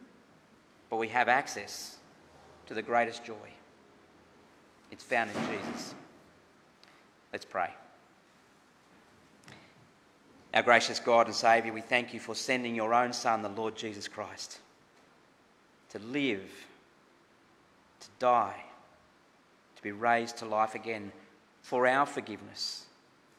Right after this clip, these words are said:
for our justification, that we might be freed from the guilt and the shame and the failure of sin, and given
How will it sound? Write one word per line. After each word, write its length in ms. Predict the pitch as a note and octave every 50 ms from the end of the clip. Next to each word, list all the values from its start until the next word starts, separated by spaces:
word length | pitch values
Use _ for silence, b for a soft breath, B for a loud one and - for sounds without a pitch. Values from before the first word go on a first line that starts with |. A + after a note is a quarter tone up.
| _ -
for 180 | - B2+ A2+ A2+
our 180 | A#2+ A#2+ A#2+ A#2+
justification, 840 | A#2+ - C3+ C3 - - - - - B2 - A2+ A2+ A2 - A#2+ A#2+
that 160 | B2+ A#2+ B2+
we 120 | C#3+ D3+
might 220 | D3+ D3 C3 C3 C3+
be 80 | A#2+
freed 520 | - - - - C3+ C#3 C#3+ C#3 A2+ - - B B B B B B B B _
from 180 | - C3+ A#2+ A2+
the 80 | A2+
guilt 480 | A2+ A#2 - C#3 C#3 C3+ C3 C3 - - -
and 140 | - A#2+ A2
the 60 | A2
shame 520 | - - - C#3 B2+ B2+ B2+ B2+ C3 C3 C3 -
and 140 | A#2+ A2 G2+
the 60 | G2
failure 520 | F#2+ - - - C3 B2+ B2 B2 A#2+ A2+ A2
of 100 | G#2+ -
sin, 320 | - - - A2+ G#2+ G2+ G#2 G#2 - - - - - - _ _ _ _ _ _ _ _ _ _ _ _ _ _ _ _ _ _ _ _ _ _ _ _ _ _ -
and 160 | A#2 A#2 A#2+
given 320 | C3+ C3 B2+ A#2 A2+ G2+